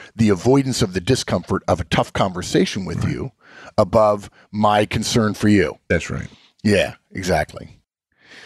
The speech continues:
Speaker 1: If you do that to me, if you don't talk to me throughout the year, it's clear to me that what you care about is satisfying organizational requirements rather than helping me grow and develop.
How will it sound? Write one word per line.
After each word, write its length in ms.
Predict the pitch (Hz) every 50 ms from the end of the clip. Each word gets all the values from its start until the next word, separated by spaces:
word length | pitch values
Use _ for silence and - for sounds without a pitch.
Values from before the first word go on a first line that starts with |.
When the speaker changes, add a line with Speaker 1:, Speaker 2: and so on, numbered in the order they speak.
| - _ -
Speaker 1:
If 200 | - 131 - -
you 80 | 131 117
do 140 | 147 202 311
that 220 | 392 - 73 - -
to 100 | - 90
me, 340 | 82 - - 76 76 90 -
if 180 | - 98 - -
you 80 | 110 101
don't 300 | 90 131 135 175 190 -
talk 240 | - 98 76 - -
to 60 | - 85
me 120 | 80 73
throughout 340 | 73 - 76 78 73 73 -
the 100 | 71 71
year, 260 | 76 73 87 98 - -
it's 160 | 120 - -
clear 280 | - - 185 196 185
to 80 | 139 98
me 540 | 104 135 190 233 254 - - - - - - _ _ _ _ _ -
that 120 | 101 -
what 160 | 95 95 - -
you 320 | 92 110 143 202 359 427 -
care 220 | - - 76 67
about 420 | - - - - - 107 92 87 - - - - -
is 120 | - - -
satisfying 720 | - - 117 113 117 113 - - - 101 95 92 95 92
organizational 640 | 90 104 95 98 95 85 95 92 90 - 85 82 80
requirements 800 | 80 - - - 185 233 208 120 95 85 82 80 - - - - _ _ - - - - -
rather 340 | 95 101 98 98 95 98
than 120 | 92 101 92
helping 360 | 87 90 85 80 - 92 87
me 100 | 90 92
grow 280 | 80 - 85 80 78 78
and 120 | 82 80
develop. 540 | 80 85 92 123 139 160 147 - - - -